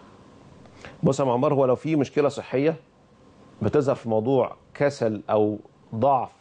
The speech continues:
في الدورة الدموية بالنسبة للمخ، بيبقى ليها أعراض مختلفة بنسبة، آه، بنسبة متفاوتة بين الناس وبعضيها، وحسب مكان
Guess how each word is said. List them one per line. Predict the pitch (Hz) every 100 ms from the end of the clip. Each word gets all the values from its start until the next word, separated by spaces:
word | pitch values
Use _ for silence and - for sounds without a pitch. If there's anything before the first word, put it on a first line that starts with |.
| _ _ _ _ _ _
في | -
الدورة | 101 120 120
الدموية | 107 113 120 110 101
بالنسبة | - 123 120
للمخ، | 117 120 143 - _ _ _ - -
بيبقى | 120 127
ليها | 139
أعراض | 123 113 131 143
مختلفة | 123 - - 143 151 165 - _ _ -
بنسبة، | 110 117 143 139 151 - -
آه، | 110 104 101 107 110 - - - - - - - - - -
بنسبة | - 135 127
متفاوتة | 120 147 147 123
بين |
الناس | 120 131 110
وبعضيها، | 95 101 90 - _ - -
وحسب | 110 110 147 151 156 135 _ _ -
مكان | 113 107 135 151 156